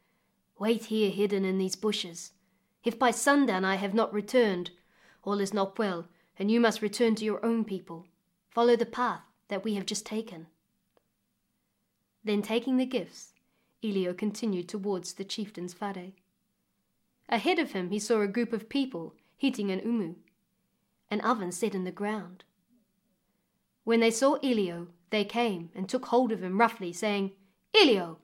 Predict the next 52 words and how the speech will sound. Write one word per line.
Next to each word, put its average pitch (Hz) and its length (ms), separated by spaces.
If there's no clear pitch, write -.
chief 262 240
of 269 140
Kakalinio, 214 680
is 185 100
very 220 240
angry 254 320
at 233 120
you 233 60
for 220 120
not 214 200
returning 220 360
with 202 140
the 208 60
kava 220 380
root. 185 260
He 311 140
has 233 140
ordered 233 260
that 202 160
we 254 80
should 196 180
roast 262 360
you 208 100
alive." 220 520
Ilio 185 340
answered, 190 460
"If 240 120
I 247 140
am 247 120
to 262 100
die, 196 400
then 220 160
let 233 160
me 262 80
die 226 220
at - 80
the 220 80
feet 208 240
of 190 100
my 202 140
chief." - 500
The 202 80
people, 233 300
being 196 240
fond 220 320
of 175 120
Ilio, 180 460
took 254 220
him 180 100
before 185 300
the 190 80
chief. - 500